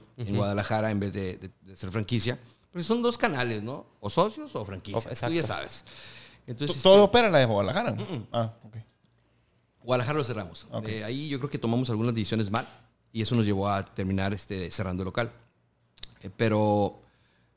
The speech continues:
Speaker 1: pero realmente siento que sí se va a desdoblar. Yo no soy el restaurante que quiere tener treinta sucursales en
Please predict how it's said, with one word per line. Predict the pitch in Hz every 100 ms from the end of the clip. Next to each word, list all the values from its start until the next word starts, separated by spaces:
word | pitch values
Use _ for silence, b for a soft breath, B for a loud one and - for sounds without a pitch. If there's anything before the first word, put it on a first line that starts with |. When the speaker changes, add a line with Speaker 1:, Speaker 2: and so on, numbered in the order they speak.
| _ _ _ _ _ _ _ _ _
Speaker 1:
pero | - 143 139 135 131 - _ _ _ _ _ -
realmente | 139 165 180 170
siento | 185 - 160 156 170
que | 139 113
sí | -
se | 160 143
va | 120
a |
desdoblar. | 123 104 98 110 143 - -
Yo | 127 170
no | 214
soy | 226 220 214 233 - _ _ _ -
el | 123
restaurante | 120 117 113 113
que | 135
quiere | 104 123
tener | 120 110 113
treinta | 113 123 123 117 - 123 117
sucursales | - 107 107 95 101 107 110 110 - - _
en | 120